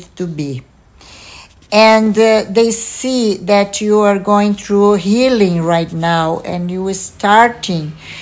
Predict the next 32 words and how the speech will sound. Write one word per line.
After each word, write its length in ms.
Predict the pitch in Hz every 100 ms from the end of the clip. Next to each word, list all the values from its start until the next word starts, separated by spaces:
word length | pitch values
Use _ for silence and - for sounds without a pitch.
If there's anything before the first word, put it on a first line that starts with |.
| - -
to 120 | -
recover, 960 | 202 208 202 - 226 214 226 190 196 190
even 420 | 190 208 202 214 202
though 400 | 208 208 208 208
your 220 | 196 190
heart's 1000 | - - - 220 240 247 226 190 - 185
been 240 | 185 196
heavy. 840 | 190 190 185 196 196 180 160 151 - - - - - -
And 100 | 202
there's 220 | 220 185
been 260 | 202 226
a 140 | 226 214
lot 340 | 220 233 240
of 380 | 233 214 185 175
going 800 | 185 208 226 240 226 202 190 -
on 200 | 180 185
the 80 | 185 - -
past, 760 | - 226 220 185 175 - - - - _ _ - - -
not, 400 | 247 294 220 175
not 400 | 202 226 269 262
long 260 | 262 262 214
past, 460 | 262 220 175 -
I, 160 | 185 190
I 80 | 202
see 320 | 196 233 233
a 100 | 220
few 280 | 208 214 220
weeks 440 | 202 214 208 -
or 200 | 180 180
a 60 | 175
month 420 | 175 180 170 175
ago, 440 | 175 175 170 170